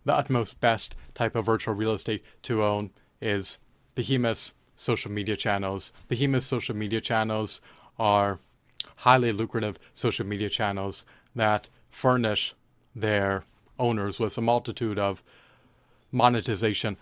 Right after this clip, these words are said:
options. Behemoth social media channels consist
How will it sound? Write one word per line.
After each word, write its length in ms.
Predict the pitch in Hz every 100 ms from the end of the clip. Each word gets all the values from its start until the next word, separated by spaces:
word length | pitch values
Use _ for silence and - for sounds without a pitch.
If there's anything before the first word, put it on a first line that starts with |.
| -
options. 680 | 107 110 - 104 90 90 - - _ _ _ _ _
Behemoth 320 | 123 147 131
social 320 | - 117 127
media 220 | 110 107
channels 640 | 110 127 113 110 107 - - _ _ _ _ _ _ _ _ _ _ _ _ _ _ _ -
consist 580 | - 120 131 117 -